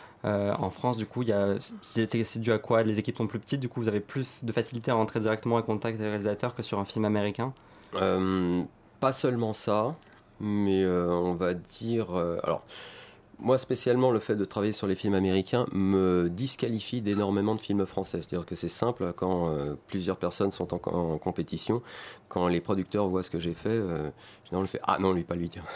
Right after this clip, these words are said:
Speaker 2: <laughs> Oula, Chris Nolan. » euh,
Speaker 1: Pour quelle
Speaker 2: euh,
Speaker 1: raison ? Parce que
Speaker 2: Parce que il y a quand même un, en France, quand on fait des films américains, il y a quand même, euh, bah, les, il a l'habitude d'avoir beaucoup d'argent, beaucoup de budget, euh,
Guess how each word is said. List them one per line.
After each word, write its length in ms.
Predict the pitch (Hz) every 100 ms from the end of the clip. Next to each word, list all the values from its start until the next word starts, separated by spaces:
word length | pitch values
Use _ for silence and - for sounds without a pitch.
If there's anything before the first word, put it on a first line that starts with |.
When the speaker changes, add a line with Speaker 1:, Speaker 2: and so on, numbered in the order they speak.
| - -
Speaker 2:
<laughs> 340 | - - -
Oula, 260 | - 120 85
Chris 200 | - 131 120
Nolan. » 400 | 110 107 92 90
euh, 520 | 82 78 76 76 71
Speaker 1:
Pour 100 | 76
quelle 120 | 110
Speaker 2:
euh, 40 | 104
Speaker 1:
raison ? 300 | 104 113 113
Parce 180 | 107
que 260 | - 113 107
Speaker 2:
Parce 280 | 104 104 -
que 580 | 139 131 131 123 123 120
il 140 | 117
y 80 | 113
a 120 | 139
quand 200 | 147 98
même 160 | 110 139
un, 400 | 101 95 92 87
en 120 | -
France, 240 | 92 - 135
quand 160 | 104
on 60 | 101
fait 120 | 104
des 100 | 98
films 180 | 92 101
américains, 420 | 92 90 87 131
il 100 | 143
y 60 | 92
a 60 |
quand 180 | 87 82
même, 240 | 87 110 110
euh, 280 | 82 80 78
bah, 180 | 76 82
les, 80 |
il 440 | 82 78 73 76 80
a 100 | 78
l'habitude 340 | 82 82 95
d'avoir 220 | 90 85
beaucoup 240 | 82 85 90
d'argent, 400 | 85 80 90 98
beaucoup 220 | 87 -
de 40 |
budget, 280 | 76 82 87
euh, 440 | 92 104 107 98